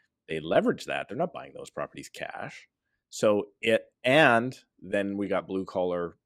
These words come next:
people, more blue collar people living in these areas who have mortgages themselves. So we're much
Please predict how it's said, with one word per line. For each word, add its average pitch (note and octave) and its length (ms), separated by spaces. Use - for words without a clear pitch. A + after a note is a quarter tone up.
people, E2+ 500
more D2+ 240
blue D2 200
collar C#2+ 360
people E2 480
living F2 520
in D#2+ 120
these D#2 200
areas E2 380
who D#2+ 200
have D2 420
mortgages D2+ 460
themselves. - 400
So E2 120
we're F#2+ 200
much G#2 540